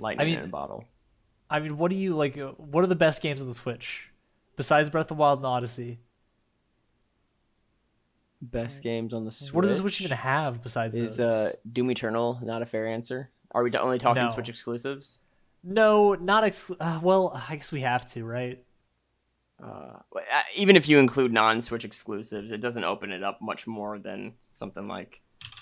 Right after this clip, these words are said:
Speaker 1: let's
Speaker 2: I mean, there's
Speaker 1: see.
Speaker 2: no point, there's no point giving, getting Doom Eternal on a Switch because
Speaker 1: Let's pull up a list.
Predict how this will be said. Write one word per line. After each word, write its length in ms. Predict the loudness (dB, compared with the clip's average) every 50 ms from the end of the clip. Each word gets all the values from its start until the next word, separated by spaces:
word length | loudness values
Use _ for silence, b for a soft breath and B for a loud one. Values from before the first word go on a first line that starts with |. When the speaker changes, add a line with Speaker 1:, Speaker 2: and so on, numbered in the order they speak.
| -16 -6
Speaker 1:
let's 120 | -2 0
Speaker 2:
I 40 | 0
mean, 100 | 2 2
there's 140 | 2 2 2
Speaker 1:
see. 40 |
Speaker 2:
no 120 | 2 2 2
point, 380 | 2 2 2 2 2 2 0
there's 140 | -2 -2 0
no 120 | 0 0 0
point 240 | 0 0 -2 -2
giving, 340 | -2 -4 -4 -6 -8 -10 -8 -6
getting 260 | -4 -4 -2 -4 -4 -4
Doom 160 | -4 -4 -4
Eternal 400 | -4 -4 -4 -4 -4 -4 -4 -6
on 160 | -6 -6 -6
a 60 | -6
Switch 500 | -6 -8 -8 -8 -8 -8 -10 -12 -14 -14 -16 -20 -20 _ -20 -20 -18 -18 -18 -18 -16 -14 -12
because 360 | -8 -6 -4 -4 -4 -6 -8 -10 -12 -14
Speaker 1:
Let's 80 | -12 -8
pull 120 | -4 -4
up 80 | -4 -2
a 40 | -2
list. 440 | -2 -2 -2 -2 -4 -8 -16 -18 -20